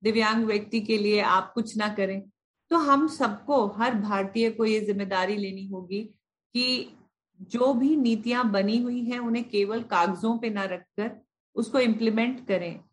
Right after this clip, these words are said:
बिल्डर बिल्डिंग बना रहा है तो वो सोचे कि ये यूनिवर्सल एक्सेसिबल हो, आर्किटेक्ट डिजाइन बना रहा है तो वो सोचे कि मैं क्या सबके लिए बना रहा हूँ।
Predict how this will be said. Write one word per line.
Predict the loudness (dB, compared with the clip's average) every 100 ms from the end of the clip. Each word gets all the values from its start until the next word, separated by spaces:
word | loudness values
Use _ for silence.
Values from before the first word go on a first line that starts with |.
| _ -4
बिल्डर | 0 2 2 0 -2
बिल्डिंग | 0 -2 0
बना | 0 2 2
रहा | 2
है | -2 -4 -16 _ _ _ _ _
तो | 0
वो | 2 0
सोचे | 2 2 2 2 0 -2 -14 _ _
कि | 0
ये | 2
यूनिवर्सल | 2 2 0 0 0 0
एक्सेसिबल | -2 -2 -2 -2 -2 -4
हो, | -4 -8 -10 _ _ _ -2
आर्किटेक्ट | 0 0 -4 -4 -4 -4 -6 -2
डिजाइन | 0 2 2 2 0
बना | 0 0
रहा | 0 0
है | -2
तो | -4 -6
वो | 0 0
सोचे | 0 0 -2 0 -2 -2 -10 _ _ _
कि | 0
मैं | 0 0 -2 -6
क्या | -20 _ 0 0
सबके | -2 -6 0
लिए | 2 0
बना | -2 -4 -2
रहा | -2
हूँ। | -4 -10 -20